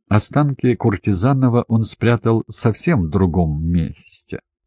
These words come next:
Иванов неуверенно пожал плечами. «Надо поискать. Прошло почти полгода. Где-то здесь. Такая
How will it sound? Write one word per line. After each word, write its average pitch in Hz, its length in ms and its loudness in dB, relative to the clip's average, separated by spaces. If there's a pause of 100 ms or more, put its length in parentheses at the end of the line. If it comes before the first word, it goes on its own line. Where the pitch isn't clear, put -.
Иванов 160 460 2
неуверенно 110 560 4
пожал 95 340 0
плечами. 78 640 -6 (1700)
«Надо 160 320 2
поискать. 139 800 0
Прошло 101 380 0
почти 123 380 0
полгода. 117 800 2 (300)
Где-то 113 540 -2
здесь. - 800 -2 (100)
Такая 127 560 2